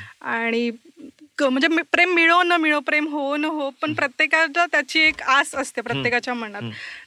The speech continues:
Speaker 1: त्यामुळे मला असं वाटतं की ही, ही गोष्ट ऐकताना
Speaker 2: हम्म.
Speaker 1: कुठेतरी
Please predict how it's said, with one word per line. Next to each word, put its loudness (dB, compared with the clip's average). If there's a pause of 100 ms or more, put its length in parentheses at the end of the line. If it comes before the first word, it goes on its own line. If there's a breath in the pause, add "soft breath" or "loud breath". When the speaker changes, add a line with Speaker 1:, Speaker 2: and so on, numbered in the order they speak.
Speaker 1:
त्यामुळे -4
मला 2
असं -2
वाटतं 0
की 0
ही, 0
ही 0
गोष्ट 0
ऐकताना 0
Speaker 2:
हम्म. -6
Speaker 1:
कुठेतरी -2